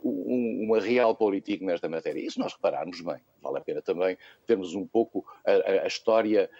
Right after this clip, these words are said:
a, como referente. Se nós olharmos bem para o que foi todo o tempo da Guerra Fria, nós verificamos que os países ocidentais, muito ciosos que eram das suas democracias, eh, acabavam por apoiar, eh, regimes autoritários em todo o lado.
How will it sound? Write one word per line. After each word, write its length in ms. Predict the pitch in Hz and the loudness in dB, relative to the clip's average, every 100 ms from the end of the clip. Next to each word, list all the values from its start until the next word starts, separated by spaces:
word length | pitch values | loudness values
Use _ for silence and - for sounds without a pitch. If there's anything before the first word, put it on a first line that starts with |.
| - | -4
a, 280 | - 87 90 | 0 2 0
como 200 | - 101 | -2 -6
referente. 640 | 95 - 82 73 73 - | -6 -4 -4 -4 -10 -18
Se 80 | - | -10
nós 160 | 359 - | -6 -2
olharmos 360 | 120 104 87 | 0 0 -2
bem 200 | 76 69 | -6 -6
para 140 | - 104 | -2 -4
o 60 | |
que 100 | - | -2
foi 280 | - 69 64 - - | -4 -4 -6 -16 -18
todo 200 | - 147 | -2 0
o 40 | 85 | 0
tempo 460 | - 76 73 78 - | -6 -8 -6 -10 -10
da 120 | - 92 | -2 0
Guerra 260 | 87 95 | 0 -2
Fria, 380 | - 76 76 71 _ - _ | -4 -6 -4 -8 _ -20 _
nós 180 | 165 127 | -8 -4
verificamos 560 | 113 87 101 - 80 - | -4 -4 -2 -2 -2 -6
que 80 | |
os 80 | 113 | -10
países 300 | - 139 95 | -2 0 0
ocidentais, 680 | 98 90 80 - - - - - | -4 -2 -4 -4 -8 -8 -16 -4
muito 260 | 110 117 | -2 -2
ciosos 460 | - 90 117 147 - | -4 2 2 2 -4
que 180 | - 90 | 0 0
eram 240 | 76 69 - _ | 0 -6 -12 _
das 140 | 87 - | -8 -4
suas 340 | - 120 90 | -2 -2 -2
democracias, 680 | 92 92 92 - 78 73 - _ _ - - - | -6 -4 -4 -4 -8 -10 -12 _ _ -20 -20 0
eh, 680 | 147 139 131 127 120 - - - _ _ | 4 6 6 6 4 2 -6 -10 _ _
acabavam 460 | - - - 73 92 | -4 -4 -4 -4 -4
por 160 | - - | -2 0
apoiar, 440 | 123 92 71 69 | 2 2 0 -6
eh, 520 | 95 _ _ _ 117 | -12 _ _ _ -4
regimes 600 | 117 143 - 85 85 95 - | 0 0 0 -4 -6 -8 -2
autoritários 600 | 101 - 87 - 71 87 | 0 0 -2 -2 -4 -4
em 100 | 104 | -2
todo 180 | 135 156 | -2 0
o 40 | |
lado. 220 | 120 90 | 2 0